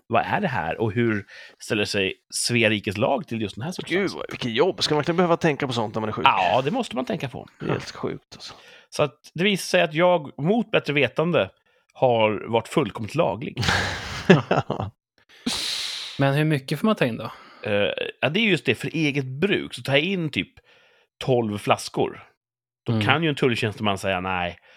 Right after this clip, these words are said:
Speaker 1: så sjuk är ingen."
Speaker 2: Ja, men det är långt, eh, bra, långt datum på de där.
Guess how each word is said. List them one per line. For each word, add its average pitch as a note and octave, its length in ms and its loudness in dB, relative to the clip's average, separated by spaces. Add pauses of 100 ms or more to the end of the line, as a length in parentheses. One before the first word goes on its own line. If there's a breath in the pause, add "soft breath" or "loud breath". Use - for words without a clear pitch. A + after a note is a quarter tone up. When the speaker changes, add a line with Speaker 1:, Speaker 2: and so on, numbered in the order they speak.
(160 soft breath)
Speaker 1:
så - 180 -4
sjuk - 460 -2
är F#2+ 60 -2
ingen." F2+ 460 -6
Speaker 2:
Ja, B2 140 4
men C3 120 0
det C3+ 80 4
är C3+ 40 4
långt, D#3 520 0
eh, C#3 80 2 (1080)
bra, C#3+ 180 4
långt B2+ 360 0
datum D#3 320 0
på B2+ 100 -2
de F2 100 -4
där. E2 300 -6